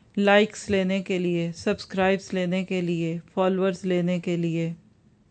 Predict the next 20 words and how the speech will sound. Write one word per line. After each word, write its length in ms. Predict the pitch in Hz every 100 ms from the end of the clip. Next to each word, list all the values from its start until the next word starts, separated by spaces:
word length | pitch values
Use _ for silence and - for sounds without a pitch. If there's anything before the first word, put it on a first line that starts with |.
| _ _ 170 165
اچھے 320 | 196 - -
کام 300 | 180 170 170
کرتے 340 | 165 165 156 175
ہیں۔ 120 | 170 - _ _ _ _ _ _ _ _ _
ایسے 460 | 247 285 - 302 311
لوگوں 640 | 254 196 196 202 202 226
کے 180 | 220 208
پاس 500 | 196 190 185 190 -
جب 140 | 202 190 160
ہدایت 640 | 185 175 180 180 185 190 -
کا 160 | 185
پیغام 640 | 180 180 170 170 175 175 175 -
آتا 420 | 175 175 190 180
ہے 60 | 160 - _ _ _ _ _
تو 80 | -
یہ 100 | 185
اس 120 | 170
کو 120 | - 170
reject 340 | 160 165 160
کر 160 | 165